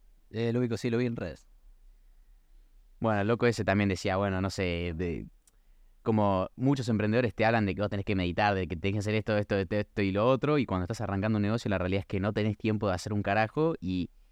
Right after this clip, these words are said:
Speaker 2: dicen todas esas sarta de boludeces porque la realidad es que no tienen negocio si no hacen una mierda.
Speaker 1: Es que
Speaker 2: Capaz él usó un lenguaje muy
Speaker 1: Sí, sí, obvio.
Speaker 2: tipo, como muy viral y muy todo, pero también es cierto,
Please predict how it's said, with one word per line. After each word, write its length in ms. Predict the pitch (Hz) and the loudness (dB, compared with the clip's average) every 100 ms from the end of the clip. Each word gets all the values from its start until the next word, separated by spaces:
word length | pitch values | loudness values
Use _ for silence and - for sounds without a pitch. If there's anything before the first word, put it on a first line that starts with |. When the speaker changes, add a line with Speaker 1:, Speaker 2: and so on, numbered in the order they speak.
| _ | _
Speaker 2:
dicen 340 | 127 147 139 120 | -6 -2 -2 0
todas 200 | 156 143 | 0 0
esas 120 | 123 | 0
sarta 240 | 151 156 | -2 0
de 40 | 143 | 0
boludeces 320 | 147 185 196 | 2 0 -2
porque 160 | - 113 | -2 0
la 120 | 101 | 0
realidad 240 | 98 104 123 | 0 0 -2
es 60 | |
que 100 | - | -2
no 120 | 104 | -2
tienen 240 | 101 107 92 | 0 0 0
negocio 360 | 95 110 - | 2 0 0
si 80 | 95 | -2
no 80 | 95 | -2
hacen 120 | 95 | 0
una 100 | 95 | 0
mierda. 300 | 98 98 82 - - - - | 0 0 -2 -10 -20 -10 -8
Speaker 1:
Es 100 | - | 0
que 240 | 196 139 | 0 0
Speaker 2:
Capaz 340 | 107 101 139 | -2 0 0
él 100 | 131 | 0
usó 180 | 110 - | 0 2
un 100 | 120 | 2
lenguaje 420 | 110 101 113 110 101 | 2 2 2 0 0
muy 260 | 110 113 | 0 0
Speaker 1:
Sí, 60 | 107 | 0
sí, 60 | 131 | -2
obvio. 360 | 123 113 104 - _ _ _ _ | -2 -4 -6 -12 _ _ _ _
Speaker 2:
tipo, 320 | - 110 95 - _ _ _ _ - | -6 -2 -2 -4 _ _ _ _ -4
como 240 | 131 127 | 0 2
muy 180 | 151 165 | 2 2
viral 380 | 131 147 147 127 | 2 4 4 2
y 80 | 123 | 0
muy 160 | 139 | -2
todo, 300 | 139 151 135 | 0 2 0
pero 180 | 113 135 | 0 -2
también 300 | 135 151 185 | 0 2 2
es 100 | 180 | 0
cierto, 560 | - 185 160 110 117 | 0 0 2 0 -4